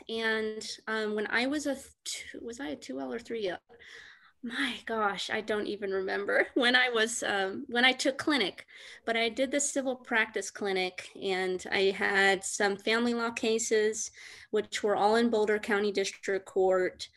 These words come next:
And it was a great experience. Uh, we had the supervision of the professor to help guide us because we really didn't know what we were doing. Um, but it was like a safe space to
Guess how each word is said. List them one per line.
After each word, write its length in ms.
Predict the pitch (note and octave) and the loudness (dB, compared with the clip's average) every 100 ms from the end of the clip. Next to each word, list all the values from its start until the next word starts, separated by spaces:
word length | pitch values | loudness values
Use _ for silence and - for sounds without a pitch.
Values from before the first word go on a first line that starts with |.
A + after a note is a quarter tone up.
| _ - - - - _ | _ -20 -20 -20 -20 _
And 500 | G#3+ G#3 G3+ G3+ G3+ - - - - | 2 4 6 4 0 -8 -18 -8 2
it 140 | C#4 | 4
was 160 | E4+ D#4 | 6 4
a 80 | C4 | 4
great 360 | G#3 G3 F#3+ | 4 6 6
experience. 1000 | F3+ - - G3 F3+ F#3 F3+ F#3 - - | 4 -2 -2 0 2 2 0 -2 -4 -6
Uh, 200 | - F3 - | -4 -6 -4
we 180 | G3+ | -2
had 360 | F#3+ G3 F#3+ F#3 - | 0 2 2 2 -2
the 60 | |
supervision 720 | F#3+ G#3 G#3 F#3 F#3+ F#3+ F#3+ | -4 -4 -2 2 2 2 0
of 240 | F3+ F3+ F3+ - | 0 -2 -6 -6
the 140 | F#3 F3+ | -4 -2
professor 840 | - F3+ A3 A3 A3 G#3+ G3+ G3 | -4 -2 2 2 2 2 4 2
to 180 | G3 F#3 | 0 -4
help 420 | F3 F3+ F3+ - - - - - | -2 0 0 -2 -20 -20 -20 -12
guide 360 | G3 F#3 F#3+ G3 | 2 6 8 8
us 260 | G3+ G3 - | 6 4 -2
because 380 | G3+ G3 G3 | -4 -2 -2
we 100 | G#3 | -4
really 300 | G3+ A3 G#3+ | -4 -2 -2
didn't 260 | G3+ F#3+ F3 | -2 -2 0
know 140 | F3+ | 0
what 120 | F#3 F3+ | 0 2
we 120 | F#3+ | 2
were 160 | G3 | 2
doing. 500 | G#3 C#4+ D4 C#4+ D4 - - - - | 4 4 6 4 2 -4 -14 -16 -4
Um, 240 | G3+ G3 G3 | 0 2 4
but 160 | G#3 | 6
it 80 | G#3+ | 6
was 120 | G#3+ | 6
like 180 | G#3+ G#3 | 2 0
a 60 | G#3 | 0
safe 380 | - G3+ F#3+ | 2 4 4
space 540 | - - F#3 F3+ F#3 - - | 0 0 2 2 2 -4 2
to 340 | F#3+ F3+ F3 | 4 4 2